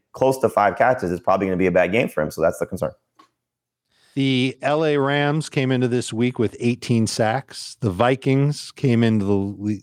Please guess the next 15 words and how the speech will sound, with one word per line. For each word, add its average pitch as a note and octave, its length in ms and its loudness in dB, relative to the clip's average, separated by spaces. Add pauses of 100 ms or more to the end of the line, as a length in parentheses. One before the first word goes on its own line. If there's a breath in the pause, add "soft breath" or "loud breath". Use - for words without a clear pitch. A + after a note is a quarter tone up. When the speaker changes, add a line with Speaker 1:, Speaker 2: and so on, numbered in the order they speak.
Speaker 2:
this A2+ 240 0
week, A2+ 200 2
and G2+ 100 2
they're G2+ 80 4
not F2+ 120 0
playing A2+ 200 2
this F#2 120 -6
week, G2+ 120 0
with - 100 -14
twenty-one A2 400 2
sacks. - 580 -8 (400)
Tied E3 420 2
for E3 160 0
first F#3 420 0
with F3+ 460 0